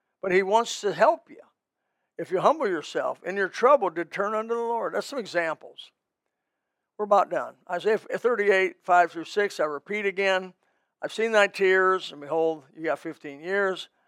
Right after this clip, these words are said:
I'll deliver the city." You read that. I want to just, I want you to see that again. So God notices tears, Psalm fifty-six eight. "Thou tellest my wanderings. Put thou my tears into thy bottle. Are they not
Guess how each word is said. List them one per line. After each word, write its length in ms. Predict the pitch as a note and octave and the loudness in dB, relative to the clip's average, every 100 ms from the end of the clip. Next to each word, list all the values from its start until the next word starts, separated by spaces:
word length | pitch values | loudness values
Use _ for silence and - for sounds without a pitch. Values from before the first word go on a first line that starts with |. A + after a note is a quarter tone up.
| _ _ _ | _ _ _
I'll 120 | D#3+ | -6
deliver 300 | D#3 E3 D#3+ | -4 -4 -6
the 40 | D#3 | -8
city." 540 | - G3+ G3 G3 F#3+ - | -6 0 2 0 -2 -14
You 100 | D3+ | -12
read 280 | C#3+ D#3 D3+ | -8 -8 -6
that. 100 | F#3 | -4
I 80 | |
want 180 | E3+ D#3+ | -4 -4
to 80 | D#3 | -10
just, 380 | D3+ D#3+ - - | -12 -12 -10 -6
I 80 | F#3 | -4
want 180 | G#3+ | -4
you 80 | F#3 | -4
to 80 | D#3+ | -8
see 220 | - G3 | -8 -4
that 160 | F3+ D#3 | 0 0
again. 420 | D3+ D#3 D3+ D3+ _ _ _ _ _ | -2 -8 -10 -12 _ _ _ _ _
So 180 | F3+ | -12
God 260 | D#3+ F3+ G#3+ | 4 6 6
notices 560 | G#3+ A3+ A#3 B3 B3 - | 6 4 2 -2 -14 -8
tears, 560 | A#3 G#3 G3+ G3+ A#3 | 0 4 6 4 0
Psalm 300 | - G3 F#3 | -4 0 0
fifty-six 680 | F3 G3+ G3 G#3 - A3 - | -2 -8 -8 -8 -6 -4 0
eight. 320 | F#3+ F#3 A3 - _ _ _ | 0 0 -2 -10 _ _ _
"Thou 80 | G3 | -4
tellest 400 | F#3 G#3 G#3+ G3 | 4 4 4 2
my 140 | G3 G3+ | 0 2
wanderings. 920 | F#3+ G3+ G#3 G#3 G#3+ G#3+ A3 - - _ _ _ _ | 4 4 4 4 2 -2 -8 -12 -18 _ _ _ _
Put 160 | A3+ A#3 | 0 4
thou 200 | G3+ G3+ | 4 4
my 200 | G3+ F#3+ | 4 2
tears 420 | - G#3+ A3 G3+ | 0 0 2 2
into 220 | F#3+ F3+ | -2 -2
thy 180 | F3 E3+ | 2 4
bottle. 640 | E3 F3+ G3+ G#3+ A3 A3 - _ - | 4 4 6 4 2 -2 -10 _ 0
Are 180 | F3 F3 | 2 2
they 160 | F3 | 0
not 380 | E3+ F#3 F#3+ - | 0 2 2 0